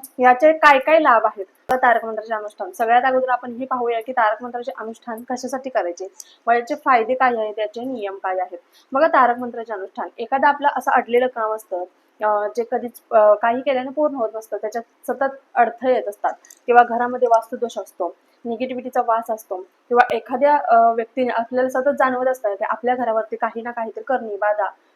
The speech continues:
केलेली आहे, आपल्या घरामध्ये वास्तुदोष आहे, आपल्या घरामध्ये सतत कोणास तर वावर आहे, असं आपल्याला सतत भास होत असतो किंवा एखादा विचित्र, अ, एखादी व्यक्ती अचानक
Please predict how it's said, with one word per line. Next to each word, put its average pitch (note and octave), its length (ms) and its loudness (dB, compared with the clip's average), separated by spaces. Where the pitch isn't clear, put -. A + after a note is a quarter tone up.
केलेली G#3+ 240 -2
आहे, F#3+ 280 -2
आपल्या A3+ 220 0
घरामध्ये A3+ 340 -2
वास्तुदोष A#3+ 560 -2
आहे, G3+ 300 -8
आपल्या A3+ 260 4
घरामध्ये B3 420 0
सतत C4+ 300 -2
कोणास A#3 300 -4
तर B3+ 60 -2
वावर A3+ 360 2
आहे, A3 260 -6
असं A#3+ 180 0
आपल्याला B3 280 0
सतत C4 220 -6
भास B3 400 -4
होत A3 120 -8
असतो G3 240 -8
किंवा - 500 -4
एखादा B3+ 360 4
विचित्र, C4 460 0
अ, A3+ 220 2
एखादी C#4+ 280 -2
व्यक्ती C4+ 400 -4
अचानक C#4+ 320 0